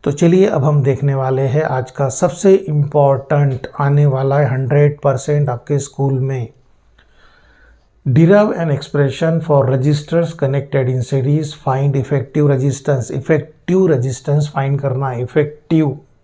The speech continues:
को बोलते, इक्विवेलेंट भी बोलते, इफेक्टिव, इक्विवेलेंट, टोटल। तो दो derivations हम देखने वाले हैं। डिराइव मतलब derivation। अब ये डेरिवेशन आपके लिए नया है science में, पहली बार पढ़ रहे,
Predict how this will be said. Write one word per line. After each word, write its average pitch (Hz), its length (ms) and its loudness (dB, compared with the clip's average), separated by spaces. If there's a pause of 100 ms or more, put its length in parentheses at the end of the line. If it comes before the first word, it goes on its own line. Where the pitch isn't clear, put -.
(140)
को 160 120 2
बोलते, 127 340 -2
इक्विवेलेंट 147 800 0
भी 151 60 4
बोलते, 120 420 -2 (440)
इफेक्टिव, 143 840 0 (640)
इक्विवेलेंट, 139 1120 2 (260)
टोटल। 147 720 2 (720)
तो 147 60 2
दो 135 300 4
derivations 143 680 2
हम 139 140 0
देखने 135 300 -2
वाले 117 240 -6
हैं। - 1000 -10
डिराइव 147 400 4
मतलब 139 320 0
derivation। 131 680 0
अब 123 160 -2
ये 156 60 2
डेरिवेशन 151 680 4
आपके 135 280 -4
लिए 143 140 4
नया 139 220 -2
है 143 140 2
science 135 380 -4
में, 113 140 -10 (680)
पहली 143 200 6
बार 143 180 2
पढ़ 131 180 0
रहे, 117 140 -2